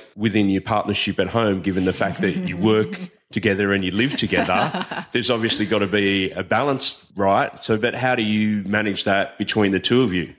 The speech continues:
Speaker 2: Um, it's what everyone wants to know, really. Um, we make sure that we don't bring business things, well, we try not to bring bus-, business things home. Obviously, it's inevitable that you're gonna talk about the business at home.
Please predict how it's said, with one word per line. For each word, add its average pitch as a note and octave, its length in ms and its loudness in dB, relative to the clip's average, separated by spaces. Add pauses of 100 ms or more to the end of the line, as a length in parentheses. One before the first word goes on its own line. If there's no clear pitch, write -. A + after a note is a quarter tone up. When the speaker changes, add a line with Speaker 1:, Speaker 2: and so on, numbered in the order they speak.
(140)
Speaker 2:
Um, G#3 580 0
it's - 140 -8
what C3 100 -6
everyone D3 320 -4
wants C#3 200 -12
to F3 60 -12
know, E3 120 -14
really. E3 560 -4
Um, F#3 500 0 (380)
we G#3+ 280 2
make F#3+ 240 0
sure E3+ 280 4
that E3 220 2
we E3+ 120 2
don't E3 340 0 (440)
bring E3+ 260 2
business D#3 420 2
things, D#3 680 -2
well, D3+ 240 2
we D3 100 2
try D3 400 2
not C#3+ 180 0
to - 80 -2
bring D#3 200 0
bus-, C3+ 260 2
business C#3+ 400 2
things C#3 220 0
home. D#3 520 0 (280)
Obviously, D#3 380 2
it's C#3+ 120 2
inevitable D3+ 520 0
that C#3 200 -2
you're D3 100 -2
gonna C3 200 -2
talk C#3 240 -4
about D3 200 0
the - 60 -6
business D3 340 -4
at C3 140 2
home. D#3 400 -4